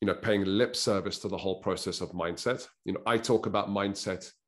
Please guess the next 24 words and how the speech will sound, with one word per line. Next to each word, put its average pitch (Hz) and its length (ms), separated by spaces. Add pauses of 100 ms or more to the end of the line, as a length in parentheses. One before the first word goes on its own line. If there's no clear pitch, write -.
(300)
a 98 60
lot 98 480
when 98 100
it - 120
comes 101 240
to 95 160
sales 101 580
and 92 100
the 85 60
sales 92 560
mentality 98 580
and 113 80
the 92 60
sales 90 320
approach, 101 460
because 95 420
it's, - 240
it's, - 240 (300)
it 117 120
can 98 160
determine, 107 560
you 107 100
can 107 120
put, 113 200